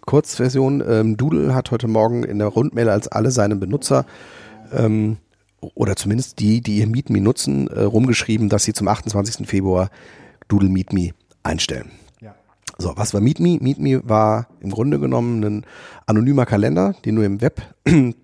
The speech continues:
Speaker 1: posten konntest,
Speaker 2: Mhm.
Speaker 1: äh, in den du I-C-S-Dateien einpflegen konntest. Das heißt, du konntest deine Kalender damit verbinden.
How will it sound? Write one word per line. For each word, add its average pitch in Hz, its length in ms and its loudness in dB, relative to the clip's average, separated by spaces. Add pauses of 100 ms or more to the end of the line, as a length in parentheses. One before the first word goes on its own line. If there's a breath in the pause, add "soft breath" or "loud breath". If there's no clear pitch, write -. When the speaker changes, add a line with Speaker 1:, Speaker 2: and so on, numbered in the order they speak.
(520)
Speaker 1:
posten 160 360 0
konntest, 175 520 -4 (260 soft breath)
Speaker 2:
Mhm. 127 260 -4 (180)
Speaker 1:
äh, 117 180 0
in 120 320 -6 (200)
den 120 180 4
du 110 300 -2 (340)
I-C-S-Dateien 123 760 -2
einpflegen 165 460 0
konntest. - 340 -2
Das 123 100 -4
heißt, 117 160 0
du 120 60 -6
konntest 123 320 -6
deine 104 160 0
Kalender 120 340 0
damit 160 240 -2
verbinden. 170 520 -2